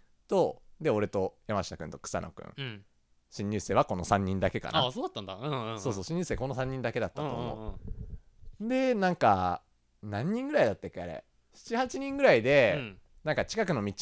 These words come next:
Speaker 1: の駅に行ったんだよな。
Speaker 2: うんうんうんうん。
Speaker 1: で、なんかその、その道の駅結構そばがなんか有名なのかな？
Speaker 2: うんうんうんうん。
Speaker 1: 確か。で、なんか、そのそばを食いに行こうみたいな感じで行って、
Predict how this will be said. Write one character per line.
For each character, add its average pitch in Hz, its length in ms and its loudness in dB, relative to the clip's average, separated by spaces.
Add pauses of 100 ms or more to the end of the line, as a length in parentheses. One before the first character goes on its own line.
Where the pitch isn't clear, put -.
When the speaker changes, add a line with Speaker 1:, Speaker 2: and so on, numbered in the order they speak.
Speaker 1:
の 185 100 4
駅 110 160 -4
に 90 80 -4
行 85 100 -8
っ - 40 -20
た 135 140 0
ん 98 100 -4
だ 82 60 -8
よ 85 40 -12
な。 95 120 -2
Speaker 2:
う 151 40 -2
ん 190 40 -2
う - 20 -2
ん - 20 -2
う 175 40 -2
ん 123 680 -6 (580)
う 104 40 -12
ん。 - 20 -6
Speaker 1:
で、 110 1120 6 (540)
な 120 100 -2
ん 104 40 -4
か 87 200 0
そ 87 140 -6
の、 87 260 -4 (340)
そ 165 120 -6
の 165 100 4
道 160 220 0
の 190 80 2
駅 - 160 -8
結 - 160 -12
構 90 100 -6
そ - 180 -6
ば 160 200 2
が 90 240 2
な 107 100 -2
ん 101 60 -4
か 82 100 -4
有 104 300 -2
名 101 400 -2 (120)
な 107 120 -2
の 85 120 -2
か 67 80 -6
な？ 92 120 -4
Speaker 2:
う - 20 -8
ん 123 40 -10
う 131 40 -8
ん - 40 -10
う - 100 -10
ん - 20 -12
う 110 40 -10
ん。 110 40 -10
Speaker 1:
確 104 180 -12
か。 - 140 -12 (680)
で、 127 120 -2
な 120 100 2
ん 113 40 -2
か、 90 280 -2 (160)
そ - 160 -6
の 127 80 0
そ 147 140 2
ば 117 140 8
を - 20 8
食 117 180 -2
い 139 60 2
に 104 120 0
行 - 40 -10
こ 139 200 8
う - 40 0
み 85 80 -4
た 80 120 -4
い 76 60 -4
な 80 80 -14
感 87 180 -4
じ 85 80 -8
で 87 100 -4
行 82 100 -6
っ - 20 -20
て、 - 500 6